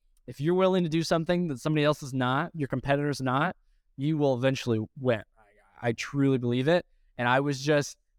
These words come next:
at a point in my life where I was kinda able to do that. I was, and, like, we were able to, uh, like, for ex-, like, examples being, like, I was able to do filming work at a much cheaper rate because I didn't necessarily need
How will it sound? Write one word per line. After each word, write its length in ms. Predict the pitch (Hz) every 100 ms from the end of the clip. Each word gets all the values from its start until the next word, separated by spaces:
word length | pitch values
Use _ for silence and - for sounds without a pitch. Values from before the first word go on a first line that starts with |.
| -
at 200 | 131 156
a 180 | 160 143 _ _ _ _ -
point 340 | - 180 190 -
in 100 | 135
my 160 | 131
life 420 | 123 135 156 127 -
where 140 | 135
I 60 | 131
was 240 | 131 127
kinda 300 | - 165 165 -
able 240 | 135 156 143
to 100 | 113
do 220 | 123 165
that. 180 | 120 - 135
I 140 | 120
was, 320 | 120 117 - _ _ 143
and, 500 | 123 117 117 117 -
like, 200 | 127 113
we 120 | 135
were 100 | 139
able 260 | 135 139 139
to, 120 | - 127
uh, 300 | 120 120 120
like, 200 | 123 -
for 160 | 139
ex-, 180 | 123 120 127
like, 180 | 120 -
examples 580 | 127 123 131 131 131
being, 360 | 117 123 120 120
like, 200 | 110 110 _ _ _ _ _ _ _ -
I 140 | 139
was 160 | 143 -
able 500 | 143 151 156 139 120 _ _ _
to 80 | 131
do 420 | 127 131 131 131 - _
filming 520 | - - 143 147 135
work 220 | 123 113 -
at 100 | 123
a 80 | 123
much 520 | 120 120 127 135 -
cheaper 360 | - 143 131 123
rate 260 | 131 117 107
because 240 | 117 120
I 120 | 127
didn't 240 | 135 170 156
necessarily 540 | 147 - 151 139 131
need 580 | 117 117 127 143 151